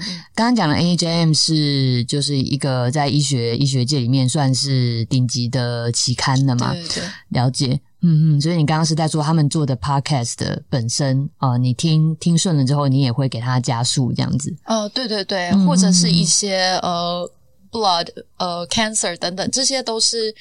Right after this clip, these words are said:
Speaker 2: 呃，
Speaker 1: 是。
Speaker 2: 知名的期刊，那是我有兴趣的，
Speaker 1: 对。
Speaker 2: 就血液肿瘤的主题，他们也都会出 podcast。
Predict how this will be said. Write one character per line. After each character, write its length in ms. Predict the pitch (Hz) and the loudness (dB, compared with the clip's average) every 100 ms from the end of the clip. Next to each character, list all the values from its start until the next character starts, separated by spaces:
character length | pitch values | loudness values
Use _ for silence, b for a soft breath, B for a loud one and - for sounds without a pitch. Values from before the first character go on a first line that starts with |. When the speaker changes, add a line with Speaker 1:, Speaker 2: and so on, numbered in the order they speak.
| B B _ | B B _
Speaker 2:
呃， 160 | 185 180 | -2 0
Speaker 1:
是。 80 | 165 | 0
Speaker 2:
知 160 | 247 | 0
名 240 | 247 226 175 | -2 -4 -6
的 100 | 180 | -2
期 240 | - 180 | -2 -2
刊， 300 | 170 180 180 | -6 -6 -4
那 160 | 180 196 | -4 -2
是 180 | - 202 | -2 -2
我 160 | 180 | -2
有 140 | 185 170 | -2 -2
兴 260 | 127 190 | -2 -2
趣 240 | 175 202 175 | -4 -4 -6
的， 160 | - - | -6 -8
Speaker 1:
对。 40 | - _ _ - | -12 _ _ -8
Speaker 2:
就 140 | 202 | -2
血 160 | - 170 | -2 -2
液 160 | 180 | -6
肿 260 | 170 185 165 | -4 -6 -8
瘤 160 | 165 | -10
的 140 | 170 170 | -8 -8
主 240 | - - - | -8 -10 -12
题， 300 | - 240 208 | -10 -10 -12
他 120 | - | -6
们 140 | 285 247 | -2 -2
也 180 | 180 170 _ - | -2 -4 _ -8
都 160 | 190 | -6
会 180 | 202 214 | -4 -4
出 340 | - 202 180 170 | -4 -4 -6 -8
podcast。 640 | - 170 - 156 - - | -8 -6 -4 -6 -2 -2